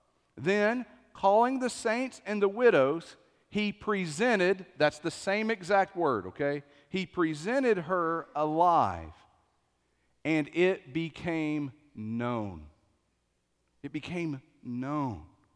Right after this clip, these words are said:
See, this is what we do. In Christ, we present ourselves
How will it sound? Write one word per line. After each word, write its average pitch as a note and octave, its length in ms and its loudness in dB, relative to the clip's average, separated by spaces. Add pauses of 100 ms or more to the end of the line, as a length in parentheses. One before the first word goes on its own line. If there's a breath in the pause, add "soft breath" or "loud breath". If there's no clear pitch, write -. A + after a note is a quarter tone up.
(520)
See, F3+ 240 -2 (200 soft breath)
this G#3+ 180 2
is A#3 100 -4
what A3 220 6
we G#3 140 2
do. A3+ 320 4 (2000)
In A#3+ 340 4
Christ, D#3 800 4 (460)
we G#3 260 2
present G3+ 720 2 (100)
ourselves D#3 1300 4